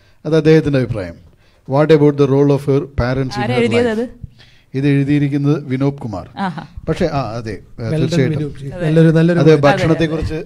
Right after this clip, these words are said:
Speaker 1: അത് പക്ഷേ വേറൊരു കാര്യം കൂടിയുണ്ട്. ഒരു
Speaker 2: അല്ല, വ-, വിനോദ് പറഞ്ഞത് കാര്യം വളരെ അധികം എന്തോ lengthy ആയിട്ടുള്ള, നമ്മുടെ പല ല-, ഭക്ഷണ രീതിയും വളരെ lengthy ആയിട്ടുള്ളതാണ്. ആ, അത് വളരെ
Speaker 1: പക്ഷേ
Speaker 2: വലിയൊരു
Speaker 1: നേരത്തെ
Speaker 2: പ്രശ്നം
Speaker 1: പറഞ്ഞൊരു
Speaker 2: തന്നെയാണത്.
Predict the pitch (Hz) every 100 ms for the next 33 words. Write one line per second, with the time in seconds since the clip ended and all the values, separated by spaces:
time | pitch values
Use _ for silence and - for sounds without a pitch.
0 | - 139 160 170 - 170 214 196 202 214
1 | 185 180 190 151 127 139 - - - -
2 | - 143 170 262 294 277 262 247 302 330
3 | 294 262 269 247 214 202 196 190 180 185
4 | 190 170 165 170 165 170 170 - 170 170
5 | 165 147 92 170 190 233 247 311 277 208
6 | 202 185 175 190 214 220 214 240 190 185
7 | - 214 190 196 185 185 196 165 175 -
8 | 180 160 139 87 76 123 143 - _ -
9 | _ - 196 190 190 190 185 196 240 247
10 | 254 214 202 - 175 233 226 - - 175
11 | 208 175 160 403 392 285 185 277 262 277
12 | 294 262 208 165